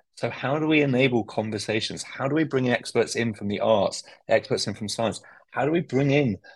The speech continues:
the Hollywood filmmakers who are designing exciting new ways of shocking and stimulating the audience? How do we bring in the,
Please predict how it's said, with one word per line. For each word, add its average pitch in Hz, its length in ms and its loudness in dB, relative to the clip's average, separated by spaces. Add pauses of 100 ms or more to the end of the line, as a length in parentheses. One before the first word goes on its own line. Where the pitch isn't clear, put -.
(100)
the - 60 -8
Hollywood 131 460 4
filmmakers 123 800 0
who 107 120 -4
are 107 60 0
designing 113 560 4
exciting 131 600 -2
new 120 200 2
ways 123 400 6
of 92 120 -4
shocking 123 460 0
and 107 80 0
stimulating 113 560 2
the 104 80 0
audience? 113 340 2 (380)
How 143 80 0
do 190 60 0
we 214 100 0
bring 175 220 0
in 165 120 0
the, 156 240 2